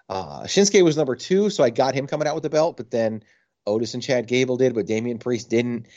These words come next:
Dana Brooke didn't, but I guess that makes sense because they didn't want, you know, the focus to be on people trying to win that title. I forgot it existed until last night. So it was, you know, fun, fun there, and, and they had a little exchange with Reggie.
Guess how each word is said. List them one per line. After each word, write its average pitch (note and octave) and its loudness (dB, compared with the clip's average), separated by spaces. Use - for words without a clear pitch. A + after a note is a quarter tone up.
Dana E3+ 4
Brooke E3 0
didn't, F3 0
but C#3 -2
I C3+ 2
guess D3+ -6
that D3 -2
makes C3+ -8
sense C#3 -6
because B2 -6
they B2 -2
didn't B2 -6
want, A2+ 2
you B2 -6
know, G2+ 0
the F#2+ -6
focus A2+ -4
to A#2+ -6
be A#2 -2
on A2 0
people A2+ -6
trying A#2+ 0
to G2+ 0
win A#2 0
that B2 2
title. B2 2
I B2+ 0
forgot B2+ 0
it G#2+ -4
existed A2 -6
until B2+ -2
last A#2+ -6
night. B2+ -8
So G#2+ 2
it C3+ -4
was, A2+ -6
you A#2+ -4
know, G2 0
fun, A#2 2
fun B2 0
there, C3+ 4
and, G#2+ -2
and G#2+ -6
they A2 -6
had A2 -6
a G#2+ -6
little G#2 -6
exchange G2+ -8
with G2 -4
Reggie. G2+ -2